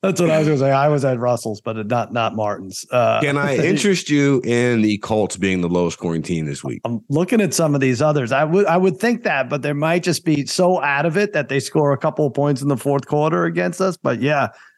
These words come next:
Speaker 2: I just
Speaker 1: Yeah,
Speaker 2: have
Speaker 1: why
Speaker 2: this
Speaker 1: not?
Speaker 2: vision of the Cowboys getting up fourteen points in the first quarter.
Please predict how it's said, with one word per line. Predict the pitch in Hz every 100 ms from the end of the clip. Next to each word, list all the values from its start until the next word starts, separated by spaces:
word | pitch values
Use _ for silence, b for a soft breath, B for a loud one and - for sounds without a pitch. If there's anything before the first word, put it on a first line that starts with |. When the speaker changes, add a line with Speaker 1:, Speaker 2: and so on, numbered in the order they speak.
| _
Speaker 2:
I | 104 139
just | 160
Speaker 1:
Yeah, | 185
Speaker 2:
have | 151
Speaker 1:
why | 151
Speaker 2:
this | 147
Speaker 1:
not? | 147 165
Speaker 2:
vision | 139 131 123 110 113 -
of | 110 104 101 101 92 - -
the | 110 101
Cowboys | - 117 127 131 131 123
getting | 123 107 123 117
up | 107 -
fourteen | 107 101 - 117 110
points | 104 101 95 101
in |
the | 92
first | - 95 92
quarter. | - 90 78 76 76